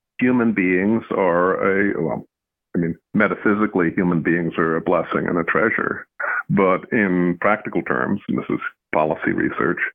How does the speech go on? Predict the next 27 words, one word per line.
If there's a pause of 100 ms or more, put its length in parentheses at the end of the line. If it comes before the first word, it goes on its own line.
(440)
human
beings
are
a
resource. (960)
And (280)
much
of
public
policy (420)
is
about (140)
unlocking
the
value
in
human
beings. (600)
I (180)
don't
know
if
you (380)
are
aware
of
this,